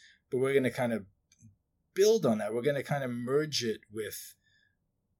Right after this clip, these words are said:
uh, some aspects of, uh, of melody and some more emotional content."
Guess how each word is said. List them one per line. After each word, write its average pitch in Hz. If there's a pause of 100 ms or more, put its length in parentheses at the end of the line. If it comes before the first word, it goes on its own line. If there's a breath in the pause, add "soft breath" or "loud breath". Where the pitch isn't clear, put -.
(220)
uh, 104
some 147
aspects 117
of, 107
uh, 127 (100)
of 117
melody 110
and 104
some 123
more 113
emotional 107
content." -